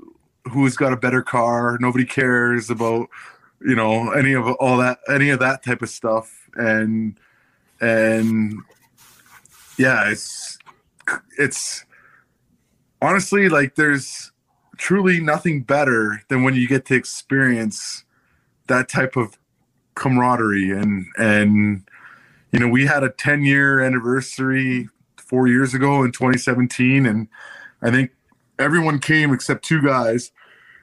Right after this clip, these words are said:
And it was, you know, it was a blast. It was like, it was like we were right back in junior just to be around each other, you know? And it was,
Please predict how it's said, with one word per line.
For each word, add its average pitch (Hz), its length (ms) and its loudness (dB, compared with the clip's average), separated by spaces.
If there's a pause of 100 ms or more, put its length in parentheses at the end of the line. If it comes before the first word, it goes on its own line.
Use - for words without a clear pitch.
(720)
And 120 540 0 (1600)
it 139 100 2
was, 127 420 0
you 143 120 4
know, 131 160 2
it 131 40 0
was 127 140 0
a 127 60 2
blast. 131 520 0
It 131 60 0
was 120 160 -2
like, 131 220 0 (120)
it 151 60 -2
was 127 160 -2
like 143 160 2
we 139 100 2
were 139 120 4
right 135 220 0
back 160 260 -4
in 135 100 -2
junior 123 400 0
just 120 200 -6
to 127 60 -4
be 123 140 2
around 131 340 0
each 123 160 -4
other, 107 240 -2
you 107 140 -10
know? 127 280 0
And 117 120 -4
it 117 140 -4
was, 107 420 -12